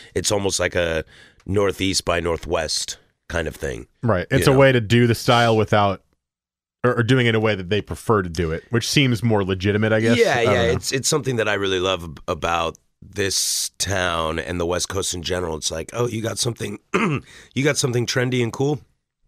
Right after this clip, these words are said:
Speaker 1: Yeah, we'll take a shot at that, but we're gonna do it our way."
Speaker 2: Right.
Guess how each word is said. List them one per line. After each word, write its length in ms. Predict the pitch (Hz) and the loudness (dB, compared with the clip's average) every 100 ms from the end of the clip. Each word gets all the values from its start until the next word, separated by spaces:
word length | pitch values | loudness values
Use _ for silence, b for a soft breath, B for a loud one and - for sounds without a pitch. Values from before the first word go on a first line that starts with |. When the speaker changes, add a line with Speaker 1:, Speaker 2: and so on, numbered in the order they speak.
| - - | -16 -8
Speaker 1:
Yeah, 160 | 127 131 | 0 0
we'll 140 | 135 | 0
take 180 | 131 110 | -2 -2
a 40 | |
shot 220 | 95 92 90 | -2 -2 -2
at 80 | |
that, 140 | 82 85 | -4 -4
but 60 | 139 | -2
we're 100 | 143 | -2
gonna 120 | 87 | -4
do 120 | 80 | -4
it 60 | 76 | -4
our 140 | 82 | -4
way." 140 | 73 73 - | -6 -10 -4
Speaker 2:
Right. 220 | 98 85 | -2 -2